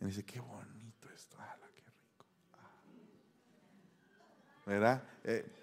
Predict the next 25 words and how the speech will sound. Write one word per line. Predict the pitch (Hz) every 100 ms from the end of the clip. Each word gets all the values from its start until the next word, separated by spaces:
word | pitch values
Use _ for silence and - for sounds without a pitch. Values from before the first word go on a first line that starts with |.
| -
percibir | - 139 117 131 131 180
las | 151 -
cosas, | 175 185 - 92 - - - - - -
sentirle | - 117 123 170 170
sabor | - 117 113 156
a | 135
las | 98 -
cosas. | - 139 117 - - - -
Ser | 403 392
uno | 302 160
apasionado. | 139 123 117 - 87 110 139 101 - - -
Cuando | 127 151
uno | 220
es | -
apasionado, | 170 139 123 120 113 151 196 208 202 - - - - - -
eh, | - 110 101 - - - - - - - - - _ _ _ _ _ _ _ _ - -
contempla | 117 107 151 165 127
la | 110
naturaleza, | 101 - 87 87 135 - 147 - - - - - - - - - - - - -
contempla | 113 101 135 139 139
las | 113 90
cosas | 127 131 127
que | -
le | 92
rodean. | 85 87 110 127 131 120